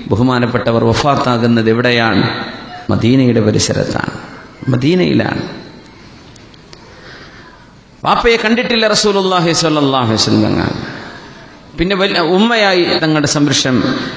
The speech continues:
പിന്നെ വല്യപ്പയിലേക്ക്, പിന്നെ മൂത്താപ്പയിലേക്ക്, അബൂ ത്വാലിബിലേക്ക്, അങ്ങനെ പിന്നെ മുഅ്മിനീങ്ങളുടെ സംരക്ഷണത്തിലേക്ക്. ഏതായിരുന്നാലും, ഉമ്മ ആമിന റളിയല്ലാഹു തആല അൻഹ, ആമിന ബിൻതു വഹബ് റളിയല്ലാഹു അൻഹ,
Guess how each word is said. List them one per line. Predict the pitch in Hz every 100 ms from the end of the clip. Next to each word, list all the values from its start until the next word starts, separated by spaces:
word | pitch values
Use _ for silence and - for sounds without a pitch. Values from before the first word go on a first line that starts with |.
| - -
പിന്നെ | - 143
വല്യപ്പയിലേക്ക്, | 143 185 208 - 170 160 147 113
പിന്നെ | 120 151
മൂത്താപ്പയിലേക്ക്, | 165 170 185 185 170 156 143 135
അബൂ | 135 175
ത്വാലിബിലേക്ക്, | 160 151 143 139 131 123 123 -
അങ്ങനെ | 127 135 113 - - - -
പിന്നെ | 139 139
മുഅ്മിനീങ്ങളുടെ | 123 135 156 156 143 135 127 117 - - -
സംരക്ഷണത്തിലേക്ക്. | - 131 135 - 123 113 113 110 107 104 - - - - - - - 156
ഏതായിരുന്നാലും, | 175 160 151 135 131 120 107 - 120 - - - - - - - - - - - -
ഉമ്മ | 175 254 269
ആമിന | 214 262 269 262
റളിയല്ലാഹു | 247 254 240 233 226 226 220
തആല | 220 226 220
അൻഹ, | 220 208
ആമിന | 175 214 226 220
ബിൻതു | 190 214 220 208
വഹബ് | 190 190 214 214
റളിയല്ലാഹു | 208 202 196 190 185 170
അൻഹ, | 175 185